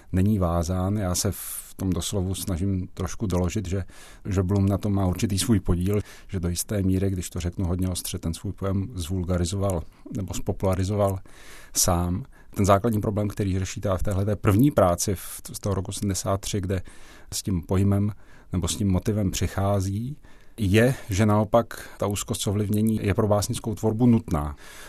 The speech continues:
On si tam určitým způsobem buď to pohrává, nebo se opírá o psychoanalýzu, kdy Freudovo pojetí tvorby je, že to je právě sublimace dospění třeba k vědecké nebo básnické produktivitě určitým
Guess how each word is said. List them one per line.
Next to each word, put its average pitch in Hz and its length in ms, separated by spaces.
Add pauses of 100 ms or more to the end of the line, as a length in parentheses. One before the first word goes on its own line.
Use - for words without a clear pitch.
(100)
On 101 140
si 151 120
tam 107 380 (100)
určitým 104 440
způsobem 107 360
buď 95 100
to 113 100
pohrává, 98 600
nebo 98 180
se - 140
opírá 101 500
o 101 220 (360)
psychoanalýzu, 107 960 (300)
kdy 98 240 (100)
Freudovo 101 480
pojetí 104 420
tvorby 98 380
je, 101 160
že 110 100
to 110 120
je 104 80
právě 104 460
sublimace 107 640 (220)
dospění 104 800 (380)
třeba 87 240
k - 100
vědecké 101 520
nebo 95 180
básnické 92 540
produktivitě 98 680
určitým 98 440